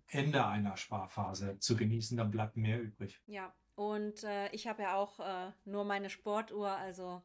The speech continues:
Speaker 2: ich hab deswegen auch nicht mehr oder weniger Freunde. Insofern ist es, äh, wie Sie genauso sagen, ähm, man braucht das Bling-Bling nicht, um dazuzugehören zur Herde. Ja, wir haben's ja vorhin auch schon gehört, also,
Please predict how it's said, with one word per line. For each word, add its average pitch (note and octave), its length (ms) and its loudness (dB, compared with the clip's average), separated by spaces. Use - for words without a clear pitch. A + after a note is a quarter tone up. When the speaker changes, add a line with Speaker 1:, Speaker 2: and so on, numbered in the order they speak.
Speaker 2:
ich G3+ 140 -6
hab G3 100 2
deswegen G3 400 -2
auch G3 240 0
nicht G#3 240 -2
mehr F#3+ 300 -2
oder F3+ 220 -6
weniger F#3 340 -6
Freunde. F#3 720 -4
Insofern F3 560 -6
ist E3+ 180 -10
es, - 320 -10
äh, E3+ 300 -8
wie F3+ 100 -8
Sie E3+ 140 -6
genauso D#3+ 440 -6
sagen, D#3+ 680 -8
ähm, D3+ 500 -12
man F#3 180 -6
braucht F3 300 0
das F3+ 160 -10
Bling-Bling F3 720 -8
nicht, F3+ 420 -8
um - 100 -10
dazuzugehören G#3 920 -2
zur G3+ 200 -8
Herde. G3+ 580 -4
Ja, F3+ 200 -6
wir F#3 100 -10
haben's F3+ 200 -8
ja F3+ 80 -10
vorhin F3 300 -12
auch E3 140 -10
schon F3 200 -10
gehört, E3+ 420 -8
also, E3 380 -12